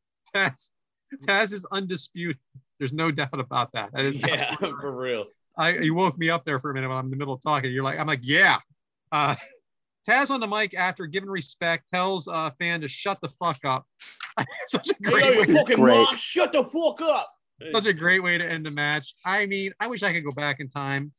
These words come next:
Speaker 1: I was not living in Philadelphia at the time. I was living in the Pittsburgh area. I did not have a chance to see this stuff live. Um,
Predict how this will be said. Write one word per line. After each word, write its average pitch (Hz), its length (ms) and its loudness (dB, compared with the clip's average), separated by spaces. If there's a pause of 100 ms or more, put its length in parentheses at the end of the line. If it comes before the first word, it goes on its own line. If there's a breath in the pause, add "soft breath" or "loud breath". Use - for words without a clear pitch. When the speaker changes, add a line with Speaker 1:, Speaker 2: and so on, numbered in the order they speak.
(160)
Speaker 1:
I 180 80 0
was 165 140 2
not 175 240 0
living 139 200 -2
in 127 140 -6
Philadelphia 123 440 -4
at 107 80 -10
the - 140 -12
time. 110 120 -6
I 120 60 -2
was 120 120 -6
living 117 160 -10
in 117 60 -14
the 113 60 -18
Pittsburgh 117 380 -18
area. 120 280 -12 (360)
I 139 40 -6
did 127 80 -2
not 131 160 0
have 123 80 -2
a 123 40 -8
chance 123 300 -2
to - 80 -14
see 135 140 -6
this 123 160 -10
stuff 123 220 -8
live. 117 340 -4 (680)
Um, 110 380 -4